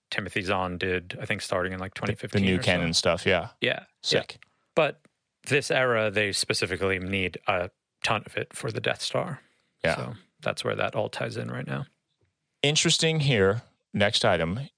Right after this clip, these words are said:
Speaker 2: Interesting that Hera has her French accent. This is such a weird thing, but I, it's, it's cool in a weird way. The Syndulas are all fully in this French accent kind of thing. And in Rebels, she doesn't have that anymore. But
Speaker 1: Hmm.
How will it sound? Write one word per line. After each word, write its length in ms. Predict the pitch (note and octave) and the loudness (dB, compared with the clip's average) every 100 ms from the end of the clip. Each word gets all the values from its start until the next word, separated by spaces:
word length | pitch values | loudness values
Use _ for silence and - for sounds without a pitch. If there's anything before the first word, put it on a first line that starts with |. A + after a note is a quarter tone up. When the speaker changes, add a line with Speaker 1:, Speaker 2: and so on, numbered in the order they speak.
| - | 0
Speaker 2:
Interesting 720 | A#2 A#2+ C#3+ - B2+ A2+ A#2 - - | 2 4 2 4 4 4 0 -6 -4
that 400 | G#2+ G2+ G2 - _ | 4 6 4 0 _
Hera 600 | A#2+ A2+ A2+ A2 G#2+ G2+ - | 0 4 6 6 6 4 0
has 340 | - G#2 G2+ | 2 4 4
her 300 | - G#2 G2 - | 2 2 2 -2
French 400 | - - G#2+ G#2 | -12 0 2 2
accent. 540 | G#2 G2+ - F#2 E2+ - _ | 2 2 2 2 0 -4 _
This 200 | C3 - | -2 2
is 60 | - | 2
such 240 | F#3 F#3 | 2 2
a 60 | D#3+ | 2
weird 340 | A#2+ A#2+ B2+ | 4 2 2
thing, 240 | B2+ C3 | 0 2
but 100 | B2 A2 | 0 -2
I, 40 | - | -4
it's, 300 | A#2 - - _ _ _ _ _ - | -8 -6 -10 _ _ _ _ _ -2
it's 160 | - | -2
cool 400 | - A2 C2 - _ _ _ - | 2 2 2 -2 _ _ _ 0
in 100 | G2 | 2
a 60 | F2+ | 4
weird 240 | F#2 E2+ | 4 4
way. 280 | E2 D2 - _ _ _ _ - | 2 2 -4 _ _ _ _ -2
The 60 | |
Syndulas 500 | - C3+ C#3 D#3+ A2 | 2 4 4 4 4
are 120 | G#2+ G2 | 4 6
all 220 | G#2+ G#2+ | 6 2
fully 360 | - A2+ G#2 | 2 4 4
in 80 | F#2+ | 4
this 120 | F2+ | 2
French 280 | - F#2+ F2+ | 2 2 2
accent 380 | E2+ E2+ - - | 2 2 0 0
kind 160 | E2 D#2 | -2 -2
of 80 | |
thing. 260 | - D#2+ - - _ _ _ | -2 -4 -6 -14 _ _ _
And 140 | - | 2
in 60 | G#2 | 4
Rebels, 280 | D3 C#3 G#2+ | 4 4 4
she 140 | - | 4
doesn't 240 | A#2 A2+ G#2+ | 4 4 2
have 220 | G2+ G2 | 2 4
that 220 | F#2 D#2+ - | 4 2 2
anymore. 520 | G2+ F#2 D#2+ - - _ _ | 2 4 2 0 -8 _ _
But 220 | D3 | 4
Speaker 1:
Hmm. 60 | C#3 | 4